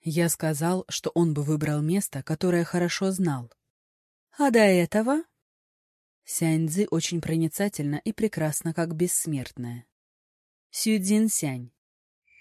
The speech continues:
Она обнаружила, что Чан Мин становится всё более непроницаемым.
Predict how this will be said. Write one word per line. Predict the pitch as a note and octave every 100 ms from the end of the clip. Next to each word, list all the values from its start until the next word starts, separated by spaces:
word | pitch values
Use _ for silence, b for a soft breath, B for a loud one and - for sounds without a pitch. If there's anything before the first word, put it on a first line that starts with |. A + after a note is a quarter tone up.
| - _ - - - - - - - - - - - - - - - - - - - - - - - - - _ - - - _ _ - - _ _ _ _ _
Она | - G#3 G3
обнаружила, | F3+ F3 F3 A3 G3 C#3+ C#3 C3+
что | -
Чан | F#3 - F#3
Мин | G#3 G#3+
становится | - E3+ G#3 E3 - D#3+
всё | - G3+
более | F#3 F3+ E3+
непроницаемым. | F3 - F3+ F#3 - D#3 C3 A#2 B2